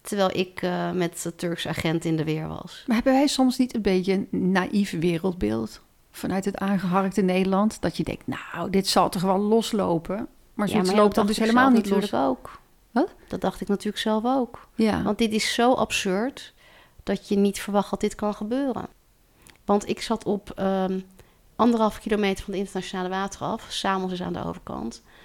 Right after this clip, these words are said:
Speaker 1: En, ehm, ja, ik had zo weggekund. Maar ik had een moeder die, eh, hals over kop naar Turkije was gevlogen. En die zei van, "Je hebt helemaal niks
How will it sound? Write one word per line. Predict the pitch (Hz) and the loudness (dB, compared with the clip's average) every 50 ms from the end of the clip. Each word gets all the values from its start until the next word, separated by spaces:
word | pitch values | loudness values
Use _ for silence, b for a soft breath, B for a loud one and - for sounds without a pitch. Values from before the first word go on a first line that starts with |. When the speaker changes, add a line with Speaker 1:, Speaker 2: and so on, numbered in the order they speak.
| b b b b b b b b b b b _ - | b b b b b b b b b b b _ -2
Speaker 1:
En, | - 196 190 190 190 190 190 185 - - | 0 2 4 4 4 2 2 0 -4 -4
ehm, | - 175 175 180 175 175 175 175 175 175 175 175 175 180 180 - - _ _ _ _ _ _ _ - - | -2 0 2 2 2 2 2 2 2 2 2 2 0 -2 -4 -8 -20 _ _ _ _ _ _ _ -18 -14
ja, | - 87 80 78 78 - - _ _ _ _ _ _ _ _ _ _ _ _ _ _ _ - | -12 -10 -8 -8 -10 -12 -16 _ _ _ _ _ _ _ _ _ _ _ _ _ _ _ -8
ik | - 170 - | -8 -6 -2
had | - 180 - - | -2 -2 -2 0
zo | - 214 196 175 | 0 2 2 4
weggekund. | 185 208 208 - 202 - 160 139 - - - - - - _ b b b b b b b b b | 2 2 0 -2 -6 -6 -6 -8 -6 -8 -10 -12 -16 -18 _ b b b b b b b b b
Maar | - - 185 | -6 -6 -4
ik | 202 - | -2 0
had | 226 208 - | 0 0 2
een | 202 202 | 4 6
moeder | 214 269 370 392 269 262 247 285 370 381 294 | 8 8 8 10 8 8 6 6 2 -2 -6
die, | 226 220 220 226 220 214 208 | -4 0 2 2 4 6 6
eh, | 202 196 196 | 8 8 8
hals | 208 214 208 220 226 | 8 8 8 8 6
over | 208 202 202 | 4 4 4
kop | - 196 185 - | 4 2 4 4
naar | 190 185 | 2 2
Turkije | - 190 - 185 180 185 | 2 4 4 6 6 6
was | 180 180 - | 6 4 2
gevlogen. | - - - 185 175 175 185 185 202 | 0 0 2 2 4 4 4 4 2
En | 208 | 2
die | 214 220 | 2 2
zei | 220 185 180 185 196 | 2 4 4 4 4
van, | 202 202 180 185 196 | 4 4 2 4 4
"Je | 208 | 2
hebt | 226 - - | 2 2 4
helemaal | 427 453 466 480 | 4 4 6 6
niks | 480 480 494 | 6 6 6